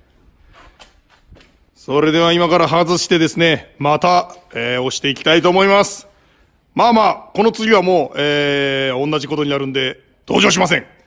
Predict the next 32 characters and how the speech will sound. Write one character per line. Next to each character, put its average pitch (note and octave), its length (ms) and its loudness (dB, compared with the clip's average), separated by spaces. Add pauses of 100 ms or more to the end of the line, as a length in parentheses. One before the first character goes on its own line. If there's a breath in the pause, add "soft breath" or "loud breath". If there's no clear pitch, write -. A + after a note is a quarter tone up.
(140 soft breath)
本 G3+ 220 2
日 F#3+ 160 -2
の F#3+ 140 2
唾 G3 160 4
液 E3 80 -2
の F3 100 0
器 F3 160 2
チ E3+ 80 2
ャ - 20 2
ン E3 40 0
ネ E3 80 2
ル、 D#3 100 0
こ D#3+ 160 0
れ A3+ 120 6
に A3 140 -2
て G3+ 140 4
終 F3+ 240 0
了 D#3+ 160 2
で C#3+ 100 0
す。 - 220 -16 (300 soft breath)
さ F3+ 440 2
い C#4 200 4
な G#3 120 4
ら。 C3 220 -4 (760)
信 - 260 -8
楽、 G#3 360 0 (300)
午 F#3+ 200 0
後 F#3+ 320 0
二 D#3 180 -8
時 F3 140 -6
手 - 140 -8
前。 C#3+ 300 -4